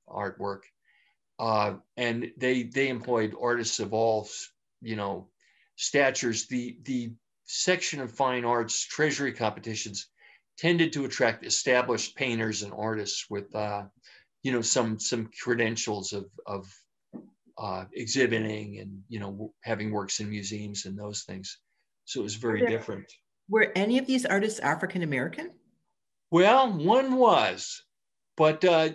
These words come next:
Speaker 1: t-, to backtrack sort of how that happened, uh, Doctor Tompkins designed, he, he very much penned the specifications for all the murals. These were pre-planned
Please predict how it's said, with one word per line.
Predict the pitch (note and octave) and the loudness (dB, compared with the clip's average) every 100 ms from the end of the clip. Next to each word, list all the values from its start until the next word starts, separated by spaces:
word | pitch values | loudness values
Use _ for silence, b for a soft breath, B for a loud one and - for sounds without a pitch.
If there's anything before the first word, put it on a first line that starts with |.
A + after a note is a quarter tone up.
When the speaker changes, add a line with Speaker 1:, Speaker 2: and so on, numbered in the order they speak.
| - | -4
Speaker 1:
t-, | - - - - - - | -14 -14 -18 -18 -20 -2
to | D#4 - | 0 2
backtrack | A#3 C4 C4 - A#3 - | 2 2 -2 2 2 2
sort | - F#3 | 2 0
of | D3 | 0
how | F3+ F#3+ | 2 2
that | F3+ E3 | 4 2
happened, | D3 D#3+ D3 - F#2+ F#2+ - _ _ _ _ _ _ - | 2 0 0 -2 -6 -8 -16 _ _ _ _ _ _ -2
uh, | C3 B2+ C3 B2 - _ _ _ _ _ - | 4 6 6 4 -4 _ _ _ _ _ 0
Doctor | F#3 G3+ A3 G#3+ | 2 2 0 -4
Tompkins | - G#3+ G#3+ G3 D3 G#2+ G2 - - - | -2 -2 -2 0 0 0 -6 -8 -12 -8
designed, | C3 A2 C#3 C#3 C3+ A#2 G2 G2 - | -4 0 2 2 2 0 -4 -10 -16
he, | - D#3+ D#3 | -8 -6 -6
he | B2 F3 E3 | -6 -6 -2
very | D3 E3+ | 0 2
much | D#3+ C#3+ - - | 2 0 -4 -8
penned | - D#3 C3+ A2+ G2+ - _ _ _ _ _ _ | -2 0 0 -2 -6 -12 _ _ _ _ _ _
the | - B2+ A#2+ A3+ - | -2 0 0 -2 -6
specifications | - - - D3 C#3+ - A#2+ - C#3 C3 B2 G2+ | -10 -10 0 2 2 -2 -4 -2 0 0 -4 -6
for | - A2+ | -4 2
all | A2+ A2 | 2 2
the | A2+ | 0
murals. | A2+ A2+ G#2 G2 - | 0 0 -2 -4 -6
These | C3+ B2+ | -6 -4
were | C3+ | -6
pre-planned | A#2 D3 C3+ - B2 A#2 G#2 F#2+ | -4 -4 -4 -4 -2 -2 -2 -6